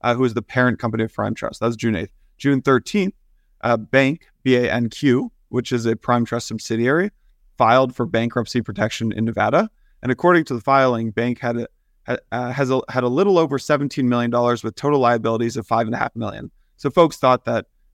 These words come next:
you had, you know, seventeen million of liabilities, um, uh, seventeen million in assets with little over five and a half million of li-, liabilities.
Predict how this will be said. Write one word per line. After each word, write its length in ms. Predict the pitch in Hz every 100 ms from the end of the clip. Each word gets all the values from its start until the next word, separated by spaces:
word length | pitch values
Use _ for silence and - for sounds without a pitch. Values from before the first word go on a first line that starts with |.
| _
you 100 | -
had, 100 | 104
you 80 | 85
know, 60 | 76
seventeen 420 | - 156 160 147
million 220 | 135 131
of 40 |
liabilities, 720 | 120 127 127 180 170 160 - - _
um, 460 | 117 117 113 113 - _ _ _ _ _ _ _ -
uh, 240 | 120 117
seventeen 360 | 160 156 151 139
million 240 | 135 127
in 60 | 127
assets 380 | 131 - 123
with 120 | 123 113
little 280 | 131 127
over 320 | 120 117 120 - _ _
five 180 | 127 120
and 80 | 120
a 20 |
half 140 | 120
million 240 | 120 113 113
of 80 |
li-, 200 | 110 113 107
liabilities. 600 | 135 117 110 107 104 104